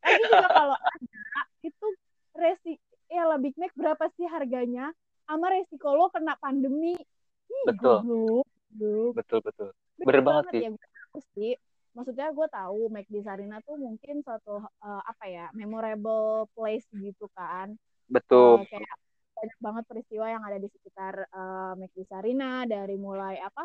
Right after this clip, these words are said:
Speaker 1: teroris waktu itu, terus kayak keributan. Terus, eh, buat para masyarakat Jakarta yang emang sering C F D, biasanya yang jadi alternatif buat makan selain jajanan yang di pinggir jalan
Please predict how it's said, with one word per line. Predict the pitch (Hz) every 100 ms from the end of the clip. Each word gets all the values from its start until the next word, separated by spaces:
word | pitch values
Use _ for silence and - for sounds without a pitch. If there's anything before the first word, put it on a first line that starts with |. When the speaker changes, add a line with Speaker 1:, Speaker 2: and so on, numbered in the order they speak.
| 349
Speaker 1:
teroris | 214 208 220 233 240
waktu | 214 220 208
itu, | 214 214 208
terus | 214 220
kayak | - 190 -
keributan. | 202 208 220 226 - 208 202 202 214 _ _ _ _
Terus, | 240 262 _ 220
eh, | 214 208
buat | 196 214 214
para | 220 214 214
masyarakat | 208 220 214 208 208 208
Jakarta | 202 196 196 196 240 269
yang | 262 220
emang | 214 208 202 208 _ 339 _
sering | 226 220 214
C | 214
F | 208 208 -
D, | 220 240 269 - _ _ _
biasanya | 214 214 208 247 302 - _
yang | 214 208 208
jadi | 208 208 208
alternatif | 214 214 208 214 220
buat | 208 208
makan | 208 202 254 349 339 -
selain | - 220 220 220
jajanan | 214 208 214 208
yang |
di | 208
pinggir | 214 214 208
jalan | 202 196 220